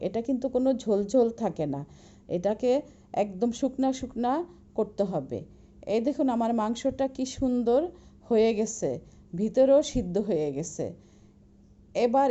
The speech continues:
এই মাংসটাকে আমি পরিবেশন করার জন্য যেই সসটা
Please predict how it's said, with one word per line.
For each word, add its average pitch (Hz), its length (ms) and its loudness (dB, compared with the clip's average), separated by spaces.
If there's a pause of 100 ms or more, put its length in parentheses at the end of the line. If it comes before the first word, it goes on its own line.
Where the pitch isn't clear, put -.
(100)
এই 277 80 4 (100)
মাংসটাকে 302 640 0 (180)
আমি 233 240 0 (680)
পরিবেশন 269 520 6 (140)
করার 220 340 6
জন্য 220 300 0 (260)
যেই 220 280 4 (480)
সসটা 220 500 2